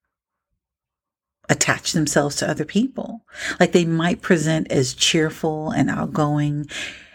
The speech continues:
in order to maintain the relationship, but underlying there are deeper fears. Individuals with a false self manage to repress, again,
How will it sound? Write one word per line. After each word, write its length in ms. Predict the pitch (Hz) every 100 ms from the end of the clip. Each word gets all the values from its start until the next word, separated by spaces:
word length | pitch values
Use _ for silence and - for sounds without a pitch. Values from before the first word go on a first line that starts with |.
| -
in 100 | 170
order 200 | 180 190
to 160 | 180 180
maintain 480 | 165 151 - 175 160
the 100 | 151
relationship, 720 | 143 156 175 - - - -
but 140 | -
underlying 840 | - 202 208 180 185 202 156 147 143
there 220 | 147 143
are 60 | 139
deeper 480 | 143 156 160 160
fears. 880 | 147 - 170 175 - - - - - - _ _ _ _ _ _ _ - - - - - - - -
Individuals 580 | 214 262 285 254 233 196
with 140 | 190
a 40 | 165
false 420 | - 180 175 170
self 460 | - 170 156 143
manage 400 | 156 151 143 139 -
to 120 | 156
repress, 960 | 143 139 - - 180 - - - - - _ _ _ _ _ _ _ -
again, 540 | 175 - 220 127 131